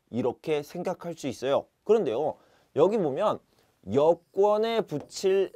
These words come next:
사진, 사진이 중요한 거죠. 그래서 이 사진을 설명하는 말이 여권에 붙일입니다. 그래서 대사관은 아니고요, 사진을 찍으러 왔습니다.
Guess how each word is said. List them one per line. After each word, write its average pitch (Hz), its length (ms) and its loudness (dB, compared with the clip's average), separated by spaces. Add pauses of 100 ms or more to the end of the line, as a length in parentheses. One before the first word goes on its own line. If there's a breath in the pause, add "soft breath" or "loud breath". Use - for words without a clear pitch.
사진, - 680 -8 (340 soft breath)
사진이 269 640 0
중요한 139 500 -2
거죠. 139 320 -6 (120)
그래서 123 340 -4 (260 soft breath)
이 135 300 -4
사진을 208 960 -2 (160)
설명하는 226 760 0
말이 120 380 -4 (160)
여권에 139 640 -4
붙일입니다. 107 960 -8 (160)
그래서 120 540 -2 (360 soft breath)
대사관은 107 800 -4
아니고요, 90 520 -6 (340)
사진을 156 840 -6
찍으러 104 400 -8
왔습니다. 113 680 -4